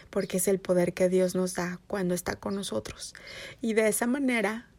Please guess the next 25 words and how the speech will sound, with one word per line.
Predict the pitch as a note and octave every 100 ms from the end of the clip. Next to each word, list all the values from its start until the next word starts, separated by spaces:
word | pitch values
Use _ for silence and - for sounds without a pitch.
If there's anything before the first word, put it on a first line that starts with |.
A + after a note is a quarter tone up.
| _ _
también | - A3+ A3 G3+
Josué | - G#3 - G#3
dijo: | F#3+ G3 - G#3+
"Jericó | G#3+ G3+ F#3+ G#3+ A3+
nunca | A#3 A#3 A3+ G#3+
se | -
vuelve | F#3+ G3 G3
a | G3
levantar", | G3+ F#3+ F#3 G#3+ A3
y | A3
astas. | G3 E3 - D4+ - - - - - -
Estaba | G#3+ G#3 G#3+ A3 F#3+
pues | G#3+ G3+
Jehová | - G3+ F#3+ F#3+
con | F#3+ G3
Josué, | F#3 F#3 - A3 B3
y | G#3+
su | G3 G3
nombre | F#3+ G3 G3+ G#3 G#3 - - - -
se | -
divulgó | F#3+ G3+ G3+ G3+ G3 G3+ A#3+ - - _
por | - F#3 F3+
toda | - G3 G3
la | G3 F3+
tierra. | - E3+ D#3+ -